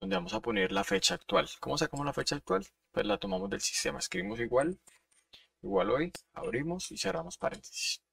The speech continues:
¿Listo? Eh, hay dos formas. Ustedes pueden fijar la fecha en alguna celda en específico o pueden desplegarla dentro de todo el archivo, ¿sí? ¿Qué vamos a hacer? Vamos a utilizar acá, ya para la fórmula final, vamos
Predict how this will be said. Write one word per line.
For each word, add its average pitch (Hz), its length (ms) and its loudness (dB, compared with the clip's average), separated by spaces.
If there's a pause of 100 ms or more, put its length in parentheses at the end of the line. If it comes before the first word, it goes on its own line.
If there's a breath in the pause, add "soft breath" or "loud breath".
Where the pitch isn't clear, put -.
(420)
¿Listo? - 320 -4 (680 soft breath)
Eh, 101 220 4
hay 107 140 6
dos 123 180 4
formas. - 440 2
Ustedes - 320 -2
pueden 147 400 0
fijar - 560 -2 (1120 soft breath)
la 110 540 4 (500)
fecha 127 580 4 (260)
en 190 160 -4
alguna 196 340 -4
celda 123 300 2
en 131 40 0
específico 143 760 -4 (500 loud breath)
o 160 180 2
pueden 120 260 2
desplegarla 101 880 0 (140)
dentro - 460 -4
de 175 80 -6
todo 175 260 -2
el 185 100 -2
archivo, 143 600 2
¿sí? - 100 0 (640 loud breath)
¿Qué - 120 -2
vamos 156 160 0
a - 20 2
hacer? - 340 0
Vamos 113 220 -4
a 143 40 0
utilizar 107 380 -2
acá, 110 380 0
ya 113 100 0
para 113 220 2
la 95 100 0
fórmula 101 380 -4
final, 127 240 0
vamos 113 320 -6